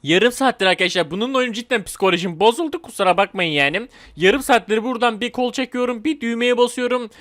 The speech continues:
Bir böyle bu şekilleri rastgele yapıyorum falan filan. Olmuyor yani. Hiçbir şekilde olmuyor.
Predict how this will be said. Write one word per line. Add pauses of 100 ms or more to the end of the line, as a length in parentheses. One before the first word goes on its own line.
(240)
Bir
böyle
bu
şekilleri
rastgele
yapıyorum
falan
filan.
Olmuyor
yani.
Hiçbir
şekilde
olmuyor.